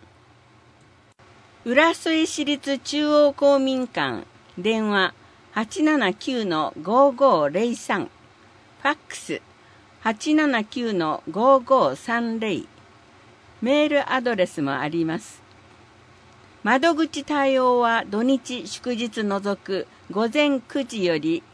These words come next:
午後五時。平和を伝える朗読講座、戦後七十五年、今私たちができること。戦後七十五年の節目に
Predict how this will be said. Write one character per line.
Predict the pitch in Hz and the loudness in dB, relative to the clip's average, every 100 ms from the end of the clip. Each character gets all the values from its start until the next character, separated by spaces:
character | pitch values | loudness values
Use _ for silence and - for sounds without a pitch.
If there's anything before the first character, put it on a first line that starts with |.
| - | -6
午 | 175 240 | -2 0
後 | 196 147 - | 0 -2 -4
五 | - 196 | -4 -4
時。 | 175 135 - - - _ - - - _ - - - - - - - _ - | -4 -10 -14 -20 -20 _ -20 -20 -20 _ -20 -20 -20 -20 -20 -20 -20 _ -4
平 | 277 349 349 339 | 2 4 6 6
和 | 320 294 | 6 4
を | |
伝 | 285 - 269 247 | 2 -2 0 2
え | 233 | 2
る | 208 190 | 0 2
朗 | 247 285 | 6 6
読 | 285 285 262 | 6 2 -2
講 | 254 247 214 | -4 -2 -2
座、 | 156 147 110 - - - - - - | -2 -2 -2 -4 -14 -20 -20 -20 -14
戦 | - 247 269 269 | -2 2 2 2
後 | 247 247 - | 4 4 2
七 | 190 240 285 | -2 0 0
十 | 247 170 143 | -2 -4 -4
五 | 139 | -2
年、 | 180 220 - - - - - | -2 -4 -6 -14 -20 -14 -2
今 | 285 247 165 | 2 2 0
私 | - 170 285 285 | -2 -2 -2 -4
た | - 294 | -2 -4
ち | - | -2
が | 240 226 | -2 -2
で | 180 | -4
き | 175 | -4
る | 196 190 | -6 -4
こ | 185 | -6
と。 | 170 165 - - - - - - - - - | -6 -6 -6 -12 -20 -20 -20 -20 -20 -20 -20
戦 | - 262 262 226 | 0 2 2 2
後 | 185 160 - | 2 2 -2
七 | 220 294 302 | 0 2 2
十 | 240 185 | 0 -2
五 | 165 202 | -2 0
年 | 254 269 | 0 0
の | 254 | -2
節 | - - 240 | -4 -8 -6
目 | 226 | -4
に | 214 202 175 | -4 -6 -8